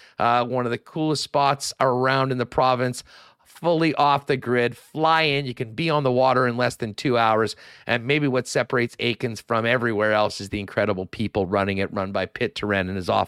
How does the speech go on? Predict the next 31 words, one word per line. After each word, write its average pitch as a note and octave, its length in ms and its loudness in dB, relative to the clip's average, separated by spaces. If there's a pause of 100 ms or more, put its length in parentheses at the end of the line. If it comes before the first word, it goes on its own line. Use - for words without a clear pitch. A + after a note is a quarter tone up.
(160)
awesome G2+ 360 -2
family. F#2 420 -8 (300)
Um, B2+ 320 0 (160)
find E3 240 2
out F3 180 2
more E3+ 240 2
about C#3+ 280 0
potential D3+ 560 -4
openings C3+ 540 -2 (240)
later D#3+ 380 0
on C3+ 220 2
this - 180 0
summer F3+ 500 2 (240)
and B2 160 -4
certainly D#3+ 460 -2
for D#3 160 -2
next D3 340 -2
year, C#3+ 240 2
whether C#3 280 2
it B2 80 -6
be C#3 160 0
for C#3 200 -2
a A#2+ 60 0
family C#3 400 -2
and A2+ 100 -6
friends C3+ 360 -2
trip - 320 -2
or C3 160 4
a A#2 60 -2
corporate C3+ 460 -2
gathering, C3 460 0